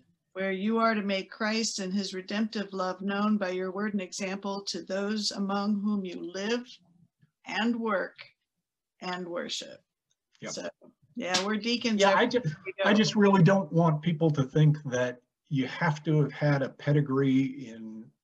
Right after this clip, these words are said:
Speaker 2: in not-for-profit service, uh, in order to be a deacon. Uh, one of the amazing things about the diaconate is everybody's got their own story, uh, and approaching it differently.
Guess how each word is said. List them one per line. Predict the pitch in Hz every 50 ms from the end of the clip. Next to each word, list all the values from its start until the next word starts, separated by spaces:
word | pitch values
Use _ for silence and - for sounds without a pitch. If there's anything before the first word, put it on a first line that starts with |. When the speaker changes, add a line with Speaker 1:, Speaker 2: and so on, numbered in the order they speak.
| _ _ _
Speaker 2:
in | - 120 113 117
not-for-profit | 117 123 127 139 - - 151 127 - - 127 117 113 - - 113 -
service, | - - 143 120 120 107 107 101 - - - - _ _ _ _ _ _ _ _ _ _
uh, | 120 110 107 120
in | - 120 110
order | 120 107 113 107 107
to | 98 104
be | 95 110 107 101
a | 98
deacon. | - 101 98 98 - - - 156 _ _ _ _ _ _ - - - - _ _ _ _ 95
Uh, | 95 95
one | 98 113 143 151
of | 156 151
the | 147 143 127 131
amazing | 143 151 135 120 123 139 147 151 147 147 143 143
things | - 147 139 131 123
about | 123 120 123 120 120 117 -
the | -
diaconate | - - 110 113 113 117 113 - - 120 110 107 107
is | 107 104 101 101 101 98 98 - _ _ _ _ _ _ _ _ _ _
everybody's | 147 147 143 151 147 139 147 139 120 117 117 -
got | - 123 117 -
their | - 110 104 104 107
own | 104 101 95
story, | - - - - 95 87 82 - - _ _ _ _ _ _ _ _ _ _ _
uh, | 92 90 92 92 90 87 98 143 - -
and | 110 104 104
approaching | 101 - - 120 110 110 - - 107 104 104
it | 104 - - _
differently. | - 104 98 - - 98 - _ _ -